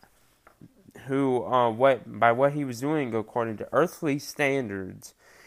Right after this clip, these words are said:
he was getting benefits by crucifi-, uh, by persecuting Christians. But then all of a sudden he changed. That makes no sense.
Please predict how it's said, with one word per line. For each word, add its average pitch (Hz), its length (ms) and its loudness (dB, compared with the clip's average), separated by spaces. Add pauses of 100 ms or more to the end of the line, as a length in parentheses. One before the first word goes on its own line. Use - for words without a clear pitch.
(280)
he 170 220 -2
was 135 440 2
getting 127 260 -2
benefits 123 460 -2
by 104 220 -2
crucifi-, - 760 -10 (880)
uh, 113 360 0 (140)
by 117 200 -4
persecuting 127 760 -4
Christians. 107 600 -8 (640)
But 127 140 0
then 214 200 2
all 180 140 4
of 143 60 -2
a 131 40 -4
sudden 131 320 -4
he 117 80 -6
changed. 98 540 -12
That 147 120 -2
makes 156 260 -6
no 147 100 -4
sense. 101 540 -12